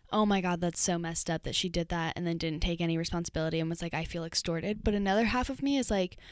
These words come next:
when you're a young woman in your twenties and a very famous man in his forties tries to take advantage of you, it's understandable feeling extorted, but, like, it, that doesn't take away from the fact that, like,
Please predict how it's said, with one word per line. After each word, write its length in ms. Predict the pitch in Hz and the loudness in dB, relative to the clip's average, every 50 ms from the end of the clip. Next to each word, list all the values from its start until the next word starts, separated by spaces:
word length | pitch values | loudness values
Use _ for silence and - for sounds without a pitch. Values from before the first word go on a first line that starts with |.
| - - - | -20 -12 -2
when 180 | - - 240 247 | 2 4 6 6
you're 180 | 269 330 381 381 | 8 6 6 4
a 40 | |
young 240 | 294 220 190 185 196 | 2 2 2 2 2
woman 220 | 196 202 202 214 214 | 4 4 4 4 2
in 140 | 208 202 | 2 2
your 100 | 190 180 | 0 2
twenties 540 | 175 - - 180 170 175 180 196 214 226 - | 4 6 6 6 4 2 0 -2 0 0 0
and 100 | 208 185 | 0 0
a 60 | 180 | 0
very 260 | 175 165 175 175 180 180 | 0 0 0 -2 -2 -2
famous 340 | - - 170 170 180 180 | -4 -4 -6 -4 -4 -6
man 160 | - 185 180 180 | -4 -4 -4 -4
in 100 | 175 175 | -4 -4
his 180 | 170 175 - | -2 -2 -2
forties 420 | - - 180 180 175 175 180 185 - | -2 0 -2 0 0 0 0 2 2
tries 200 | - 185 175 - | 2 2 0 0
to 40 | |
take 180 | - - 185 - | -4 -4 -4 -4
advantage 400 | 185 170 175 170 165 180 196 208 | -8 -6 -4 -4 -4 -2 -2 -4
of 60 | 233 233 | -2 -2
you, 140 | 262 285 | -2 -2
it's 120 | 302 302 - | 0 0 2
understandable 1000 | 311 320 349 339 - - - 190 170 160 175 190 226 - 254 254 262 277 285 294 294 | 2 2 4 2 2 2 2 2 2 2 0 -2 -2 0 2 2 2 2 2 0 -2
feeling 360 | - - 302 302 302 302 294 302 | -2 0 2 4 4 4 2 0
extorted, 500 | 302 - - - 320 302 302 311 311 - - | 0 0 0 0 2 2 2 2 0 -2 0
but, 100 | - 196 | 0 0
like, 220 | 175 202 196 185 - - - - - _ _ _ - - - | 2 0 -2 -2 -4 -12 -20 -20 -20 _ _ _ -14 -6 -6
it, 140 | 190 190 | -4 0
that 160 | 208 202 196 196 | 2 2 2 4
doesn't 240 | 202 196 196 190 | 2 0 0 0
take 180 | 190 196 185 - | -2 -2 0 2
away 140 | 185 170 175 | 0 0 0
from 140 | - - 180 | -2 -4 -6
the 60 | 175 | -6
fact 220 | - 170 160 160 - | -4 -6 -6 -6 -6
that, 140 | 139 - | -8 -6
like, 320 | - 117 120 139 - - | -4 -4 -4 -4 -2 -2